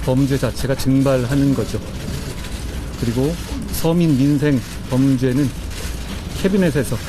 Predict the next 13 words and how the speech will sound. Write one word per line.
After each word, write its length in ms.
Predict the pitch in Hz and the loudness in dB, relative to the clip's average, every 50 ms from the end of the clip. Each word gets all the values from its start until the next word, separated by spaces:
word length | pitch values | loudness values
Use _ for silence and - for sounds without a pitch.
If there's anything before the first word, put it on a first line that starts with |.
| - - - | -6 -4 -2
잠자고 380 | 127 131 131 135 123 131 113 107 - - - - - - - - - - - - - - - - - - - - - - | 0 2 2 2 2 2 2 2 2 2 0 -4 -8 -8 -8 -8 -8 -8 -8 -10 -10 -10 -10 -10 -10 -10 -10 -8 -6 -2
서민들은 480 | - 143 143 151 143 127 127 120 135 170 - - - - - - - - - - - - - - - | 0 2 2 4 4 2 2 0 -2 -4 -6 -8 -10 -8 -8 -8 -8 -8 -8 -8 -8 -8 -6 -2 0
권리 200 | 139 135 143 151 | 2 2 2 2
구제 200 | 123 127 135 127 | 2 0 0 0
자체를 300 | 123 113 - - 120 - | 0 0 0 0 0 0
포기하게 600 | - - 233 214 185 175 156 147 160 139 135 110 101 - | 0 0 0 0 0 0 0 2 2 0 0 0 0 -2
될 180 | - 117 - | -2 -2 0
겁니다. 300 | - - 110 98 92 92 - - | 0 -2 -2 -2 -4 -4 -2 0
결국 260 | 131 127 120 123 104 - - - - - - - - - | 0 0 2 0 -2 -4 -8 -10 -10 -8 -8 -8 -4 0
이 100 | 151 151 | 0 2
법안이 340 | 139 143 135 143 147 143 135 - | 2 2 2 2 2 2 0 2
통과되면, 640 | - 185 180 170 170 143 107 - 139 135 160 165 - | 2 2 4 4 2 2 2 0 2 2 2 2 0
어, 1300 | - - - - - - - - - - - - - - - - - - - - - - - 117 107 | -2 -6 -10 -10 -10 -10 -8 -6 -4 -4 -4 -6 -8 -10 -12 -10 -8 -6 -6 -4 -4 -6 -6 -4 -4